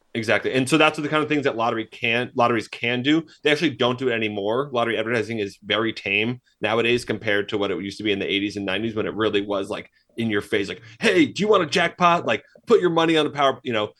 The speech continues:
they've sort of calmed that down 'cause people got sick of it. Um, but those are the kinds of things lotteries still can do if they want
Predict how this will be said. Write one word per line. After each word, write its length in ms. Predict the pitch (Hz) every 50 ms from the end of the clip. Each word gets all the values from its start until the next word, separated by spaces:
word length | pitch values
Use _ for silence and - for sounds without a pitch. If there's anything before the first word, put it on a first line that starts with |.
| _ _ -
they've 140 | 120 123 -
sort 180 | - 135 127
of 160 | 113 - _ -
calmed 220 | - 131 123 120
that 140 | 117 110 98
down 180 | 104 107 104
'cause 140 | 98 101 98
people 200 | - - 95 101
got 220 | 104 101 92 - -
sick 140 | 123 120
of 100 | 147 131
it. 220 | 143 143 143 147 - - - _ - -
Um, 180 | 104 104 104
but 140 | 104 113 117
those 180 | 135 135 127 127
are 40 |
the 80 | 113 110
kinds 300 | - - - 127 127 117
of 60 | 117
things 220 | - 123 113 104 113
lotteries 340 | 107 101 101 101 101 -
still 400 | - - - 143 139 135 131 123 120
can 380 | - - - 139 143 156 160 151
do 160 | 117 110 107
if 120 | 104 -
they 100 | - 98
want 400 | 98 101 107 110 104 98 95 -